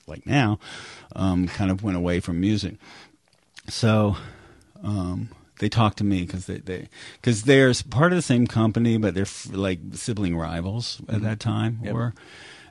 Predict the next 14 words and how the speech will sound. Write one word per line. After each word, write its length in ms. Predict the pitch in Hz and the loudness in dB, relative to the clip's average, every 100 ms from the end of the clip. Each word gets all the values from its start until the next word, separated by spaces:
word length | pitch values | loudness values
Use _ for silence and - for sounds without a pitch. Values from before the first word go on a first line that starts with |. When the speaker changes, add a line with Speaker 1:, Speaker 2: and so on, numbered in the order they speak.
| - | -2
Speaker 1:
And 380 | 113 107 104 104 | 2 6 4 2
so 240 | 120 107 | 0 0
Judy 540 | 107 120 139 135 117 107 | 2 4 6 6 4 4
McGrath, 540 | 95 101 98 95 - | 2 2 2 0 -2
president, 420 | 98 92 92 90 | -4 -2 -4 -6
you 120 | 92 | -6
know, 60 | 90 | -6
she 160 | - 101 | -6 -4
wanted 160 | 95 | -4
to 60 | 95 | -6
kind 280 | - 92 87 | -8 -6 -6
of 200 | 90 - | -8 -4
bring 240 | 101 | 0
a, 80 | 104 | 0